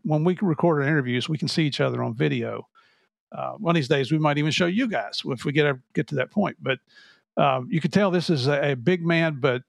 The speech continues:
uh, and has done some miraculous things. You're gonna hear some of his stories, but just as humble as they come. And this is for Sherry Foster. You're gonna love it, Sherry. His daughter, he just took his daughter to U G A. She's gonna be a dog,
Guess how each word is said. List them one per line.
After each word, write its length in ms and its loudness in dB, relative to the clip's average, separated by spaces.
uh, 160 0
and 100 0
has 180 2
done 180 2
some 180 -4
miraculous 500 0
things. 220 -2
You're 80 -6
gonna 140 4
hear 100 4
some 160 -4
of 80 -2
his 120 -2
stories, 500 0
but 220 2
just 260 0
as 120 0
humble 460 2
as 160 -2
they 140 0
come. 460 -6
And 520 0
this 180 2
is 80 0
for 120 -2
Sherry 320 2
Foster. 440 0
You're 100 -2
gonna 200 0
love 200 2
it, 80 -4
Sherry. 520 2
His 180 0
daughter, 480 2
he 160 -2
just 240 -2
took 160 0
his 120 0
daughter 440 2
to 360 -2
U 300 0
G 300 2
A. 280 -2
She's 220 -6
gonna 220 0
be 160 0
a 60 0
dog, 520 0